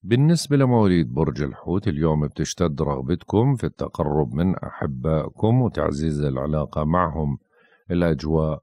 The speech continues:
جميلة جدًا على المستوى العاطفي، وأيضًا الحظ بيدعمكم اليوم في بعض المسائل، وبرضو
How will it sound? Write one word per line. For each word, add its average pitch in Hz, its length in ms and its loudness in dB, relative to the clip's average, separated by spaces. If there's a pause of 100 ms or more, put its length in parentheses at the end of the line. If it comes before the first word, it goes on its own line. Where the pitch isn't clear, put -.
جميلة 78 680 0
جدًا 98 380 0
على 71 200 -4
المستوى 71 460 -4
العاطفي، 98 760 0
وأيضًا 101 520 0
الحظ 73 600 -2 (120)
بيدعمكم 73 680 -2
اليوم 67 380 -4
في 71 160 -10
بعض 67 260 -6
المسائل، 69 760 -2 (640)
وبرضو 76 720 0